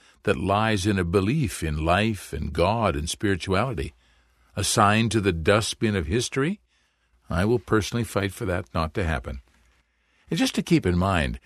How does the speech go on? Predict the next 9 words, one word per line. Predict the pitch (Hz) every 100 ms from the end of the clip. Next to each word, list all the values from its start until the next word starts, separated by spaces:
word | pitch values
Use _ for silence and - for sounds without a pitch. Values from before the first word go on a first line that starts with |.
| _ -
this | 202 -
insistent | 156 117 - 196 - 151 -
pressure | - 127 -
to | 98 101
conform | - 92 - 135 165 175
with | 113 92
the | 92
dominant | 78 98 95 87 87 85
narrative | 87 90 78 71 78 80